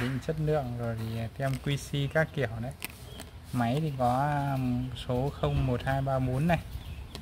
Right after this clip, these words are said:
Bốn số tiến, một số mo. Cốt nhông là mười bảy. Máy đi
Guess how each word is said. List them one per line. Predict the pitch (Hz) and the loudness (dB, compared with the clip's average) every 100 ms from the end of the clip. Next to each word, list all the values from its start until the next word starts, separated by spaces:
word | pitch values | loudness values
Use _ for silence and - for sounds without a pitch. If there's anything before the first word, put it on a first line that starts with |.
| - - - - - - 127 | -10 -12 -14 -16 -14 -6 0
Bốn | 139 | 0
số | 156 156 - | 2 0 0
tiến, | 131 156 165 - - - - - - - - | 0 0 -4 -6 -8 -8 -12 -16 -10 -6 0
một | 127 | 0
số | - 131 | 2 2
mo. | 143 143 139 - - - - - - - - - - - - - - | 6 8 6 2 -8 -14 -14 -12 -12 -10 -10 -8 -8 -10 -14 -14 -2
Cốt | - 160 156 | 4 4 6
nhông | 147 139 131 | 6 8 6
là | 123 117 117 113 - - - - - - - - - - - - | 6 4 2 0 -2 -10 -16 -16 -14 -14 -16 -16 -16 -14 -16 0
mười | 127 | 4
bảy. | 123 117 - 135 - - - - - - - - - - - - - - - - - - - - - - - - - - - - - - - - - | 4 2 -6 -8 -10 -14 -14 -14 -16 -20 -18 -18 -18 -18 -18 -16 -16 -16 -16 -16 -16 -16 -18 -16 -16 -18 -18 -16 -16 -16 -16 -16 -16 -16 -16 -16 -4
Máy | 131 123 151 | 4 6 6
đi | 156 | 4